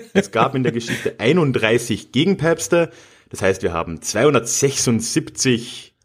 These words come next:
alleinige anerkannte Päpste und einunddreißig obendrauf macht dreihundertsieben. Dann, Philipp, in welchem Jahr wurde denn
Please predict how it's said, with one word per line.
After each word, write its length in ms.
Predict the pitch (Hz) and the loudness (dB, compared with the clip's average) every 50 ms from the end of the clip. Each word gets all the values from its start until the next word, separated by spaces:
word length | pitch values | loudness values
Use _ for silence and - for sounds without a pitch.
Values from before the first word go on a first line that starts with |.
| _ _ _ _ _ _ _ _ - _ _ _ _ - | _ _ _ _ _ _ _ _ -20 _ _ _ _ -10
alleinige 840 | - 87 87 90 113 151 165 160 147 143 147 143 139 135 131 - - | -6 -4 0 2 4 4 4 4 4 4 2 2 2 -4 -8 -12 -8
anerkannte 500 | - 113 120 117 - - 113 104 - 95 | -4 -2 -2 -2 -2 -4 -6 -6 -6 -8
Päpste 440 | - - 82 78 - - - - - | -8 -6 -8 -8 -8 -8 -8 -8 -6
und 260 | 67 78 78 - - | -6 -10 -10 -12 -12
einunddreißig 560 | 76 78 85 85 85 - 76 78 80 - - | -8 -6 -4 -4 -4 -4 -6 -6 -8 -6 -6
obendrauf 480 | 80 80 78 82 82 98 120 127 127 - | -6 -6 -6 -4 0 0 0 0 -2 -4
macht 400 | 80 80 82 - - - - - - | -6 -6 -6 -8 -8 -16 -18 -18 -16
dreihundertsieben. 920 | - - - 92 92 104 117 135 151 143 135 - - 196 - - - - _ _ _ _ _ _ _ _ _ _ _ - - _ _ _ _ _ _ _ _ _ _ _ _ _ _ _ _ _ _ _ _ _ _ _ _ _ _ - | -16 -8 -6 0 2 4 4 6 4 4 2 2 0 0 -2 -2 -6 -8 _ _ _ _ _ _ _ _ _ _ _ -20 -20 _ _ _ _ _ _ _ _ _ _ _ _ _ _ _ _ _ _ _ _ _ _ _ _ _ _ 0
Dann, 280 | 120 131 123 107 90 | 2 2 2 2 -2
Philipp, 480 | - - - 190 180 117 - - - - - - _ _ _ _ _ _ _ _ _ _ _ _ _ _ _ _ _ _ _ _ _ _ _ _ | -4 0 2 4 4 4 2 0 -10 -20 -20 -20 _ _ _ _ _ _ _ _ _ _ _ _ _ _ _ _ _ _ _ _ _ _ _ _
in 160 | - 107 92 | -10 -4 0
welchem 340 | 107 131 185 - - 156 131 | 2 2 2 0 -2 -2 -2
Jahr 480 | 95 87 87 87 95 104 104 98 85 85 | 0 0 0 0 0 -2 -2 -4 -4 -2
wurde 260 | 107 117 117 113 104 | 0 0 2 2 0
denn 380 | - 90 87 87 85 85 85 | 0 0 -2 -2 -6 -8 -10